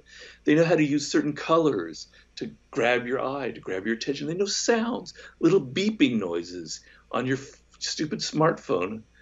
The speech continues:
I like that word, your stupid smartphone, that are gonna, like, engage you, go, "Whoa, wow, I better pay attention." They are manipulating you. You are conditioned. You are a prisoner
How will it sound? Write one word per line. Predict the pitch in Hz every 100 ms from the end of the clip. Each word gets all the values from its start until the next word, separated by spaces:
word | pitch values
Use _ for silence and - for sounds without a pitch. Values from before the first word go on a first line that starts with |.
| _
I | -
like | 107 110
that | - -
word, | - -
your |
stupid | - - - -
smartphone, | - 110 107 113 95 85 - - - -
that | 160
are | 139
gonna, | 156 156 - _ _ _ _
like, | 127 127
engage | 196 165 147 151 175 156
you, | 127
go, | 104
"Whoa, | 95 127 226 - 139
wow, | 147 160
I | 143
better | - -
pay | - 156
attention." | 160 160 233 - - - _ _ - _ -
They | 175 202
are | 190
manipulating | 180 196 202 208 165 104 92 87 85
you. | 76 - _ _ -
You | 165 -
are | 147 143
conditioned. | - 135 127 127 127 - 76 71 - _ - _
You | 147 156 -
are | - 147 -
a | 113
prisoner | 110 - 156 165 156 113 -